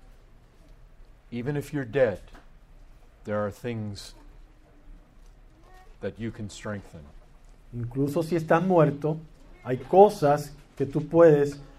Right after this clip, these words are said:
Speaker 2: fortalecer.
Speaker 1: Like what?
Speaker 2: ¿Cómo qué?
Speaker 1: Any conviction of sin.
Speaker 2: Como convicción de pecado.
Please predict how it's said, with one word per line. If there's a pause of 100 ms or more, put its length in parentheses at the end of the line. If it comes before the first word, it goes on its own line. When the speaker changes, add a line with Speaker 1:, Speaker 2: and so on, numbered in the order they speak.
(160)
Speaker 2:
fortalecer. (500)
Speaker 1:
Like
what? (1800)
Speaker 2:
¿Cómo
qué? (1800)
Speaker 1:
Any
conviction
of
sin. (800)
Speaker 2:
Como
convicción
de
pecado.